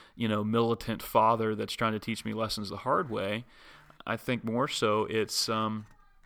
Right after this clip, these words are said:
it's, it's him just showing me, um, I don't know. I think <laughs> it, it's sometimes hard to wrap your mind around. I don't think he's the militant father. I think he's the father that cares, and he wants to give me an opportunity to grow.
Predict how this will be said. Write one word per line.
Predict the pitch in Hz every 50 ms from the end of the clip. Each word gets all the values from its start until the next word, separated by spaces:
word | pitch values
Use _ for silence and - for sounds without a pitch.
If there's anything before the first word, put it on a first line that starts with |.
| - - - - _ - - - _ _ -
it's, | 117 120 107 - - -
it's | - 117 110 - -
him | - 123 123 123 123 120 120 117 107 - - 110
just | 104 117 117 113 -
showing | - - - 139 127 131 131 127 127 123
me, | 120 120 120 117 117 113 117 - - - - - - - - -
um, | - - - 50 50 50 - - 117 - _ _ _ _ _ _ _ _ _ _ _ _
I | - 127 127
don't | 127 120
know. | 117 110 104 95 95 -
I | - 110
think | - - 135 123 -
<laughs> | - -
it, | 135 110 - - - - - - - - - - - - - -
it's | - - 117 110 - 123 123 -
sometimes | - 147 131 - 127 120 120 110
hard | 123 113 110
to | 110
wrap | 110 110 107 -
your | 107
mind | 107 107 107 107 107
around. | 107 107 107 -
I | - 120
don't | 127 135 131 123
think | - 127 120
he's | 123 120 110
the | 117
militant | 113 113 110 113 - - 98 -
father. | - 110 107 107 104 107 104 - - - - - -
I | - 104 104
think | - 113 104 -
he's | - 113 107 104 -
the | - 104
father | - - 104 104 101 98
that | 107 - - -
cares, | - 110 107 107 107 98 -
and | 101
he | 98 104
wants | 104 104 104 -
to | - 104
give | 107 104
me | 104 101
an | 101
opportunity | 98 101 - 95 - - 104 104 98 98 92
to | 92 -
grow. | - 104 107 104 101 101 104 104